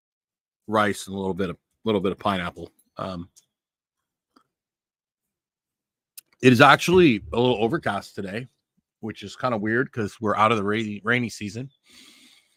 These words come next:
So a little bit of cloud cover. It's actually kinda cool.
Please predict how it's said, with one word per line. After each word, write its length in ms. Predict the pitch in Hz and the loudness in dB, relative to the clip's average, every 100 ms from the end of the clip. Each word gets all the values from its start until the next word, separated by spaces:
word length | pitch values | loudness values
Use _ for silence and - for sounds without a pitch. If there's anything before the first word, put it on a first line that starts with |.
| _ _ _ | _ _ _
So 140 | 131 | 0
a 20 | |
little 140 | 135 156 | 4 6
bit 140 | 151 | 6
of 40 | 127 | 6
cloud 280 | 117 127 | 6 6
cover. 280 | - 143 165 | 6 4 4
It's 140 | 117 117 | 2 0
actually 280 | 113 120 | 0 -4
kinda 200 | - 110 | -2 -4
cool. 380 | 101 156 175 - | -2 -2 -4 -6